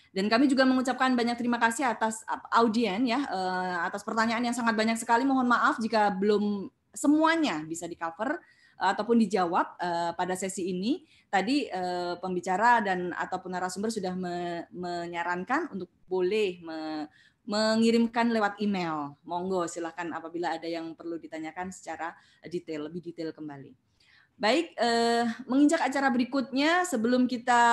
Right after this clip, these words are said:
me-, eh, menyaksikan dari paparan dari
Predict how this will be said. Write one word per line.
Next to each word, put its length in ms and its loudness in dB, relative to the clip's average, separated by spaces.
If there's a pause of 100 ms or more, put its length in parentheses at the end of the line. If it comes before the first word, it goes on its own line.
(300)
me-, 800 -2 (640)
eh, 560 2 (400)
menyaksikan 800 0
dari 160 2
paparan 560 2
dari 640 0